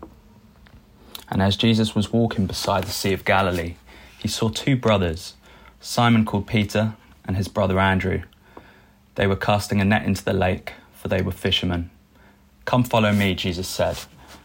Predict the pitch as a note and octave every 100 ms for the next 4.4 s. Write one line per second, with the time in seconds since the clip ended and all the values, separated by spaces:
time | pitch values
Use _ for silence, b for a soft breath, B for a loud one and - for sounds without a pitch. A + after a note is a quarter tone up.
0 | B - F#2+ F2+ F#2 - G2 F#2+ F#2+ E2+
1 | - E2+ - A2 - F#2 - F#2 - F2
2 | D#2+ - _ - B B B B - G2
3 | G2 G#2 - - G2+ F#2+ G2+ - F#2 F2+
4 | F2 - - -